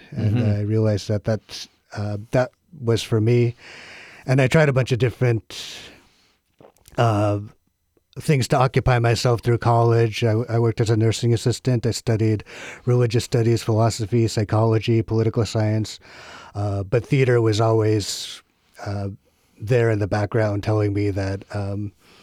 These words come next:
Speaker 1: that you must feed me as your muse. Uh, so I did.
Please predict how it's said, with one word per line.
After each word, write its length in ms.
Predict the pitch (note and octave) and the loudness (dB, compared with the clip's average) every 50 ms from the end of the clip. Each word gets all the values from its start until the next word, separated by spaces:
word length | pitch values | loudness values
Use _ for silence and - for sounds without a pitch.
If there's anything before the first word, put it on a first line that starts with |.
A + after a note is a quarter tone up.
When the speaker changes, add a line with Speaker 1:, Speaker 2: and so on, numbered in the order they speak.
| - _ _ - | -20 _ _ -6
Speaker 1:
that 240 | B2 G2+ F#2+ - - | -4 -4 -4 -2 -2
you 100 | A#2 G#2 | -2 0
must 240 | G#2+ G#2+ - - | 0 -2 -2 -4
feed 240 | - B2+ A2+ G#2+ G2 | -2 -2 -2 -2 -2
me 220 | G#2 G#2+ G#2+ G2+ G2+ | -2 -2 0 0 -2
as 160 | G#2 F#2+ - | -2 -2 -2
your 100 | G#2 G2 | -2 -2
muse. 480 | F#2+ G2+ G#2 G2 G2+ G2+ - - - - - _ - | 0 0 -2 -2 -2 -4 -6 -10 -14 -16 -18 _ -14
Uh, 140 | G2+ G2+ G2+ | -12 -10 -10
so 140 | - - G#2+ | -8 -4 -2
I 80 | G2+ G2+ | 0 0
did. 240 | G#2+ G#2 G#2+ - | 2 0 0 -2